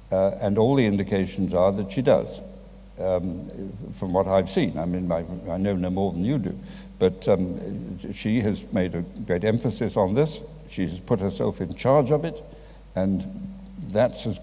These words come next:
good a sign as you could expect in the immediate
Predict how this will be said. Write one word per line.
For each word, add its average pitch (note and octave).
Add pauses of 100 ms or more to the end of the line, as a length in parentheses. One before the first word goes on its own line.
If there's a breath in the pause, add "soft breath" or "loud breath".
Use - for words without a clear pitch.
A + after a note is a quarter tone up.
(200)
good B2
a A#2+
sign A2
as F#2
you A2+
could F#2
expect - (260)
in F#2
the F#2+ (180)
immediate G2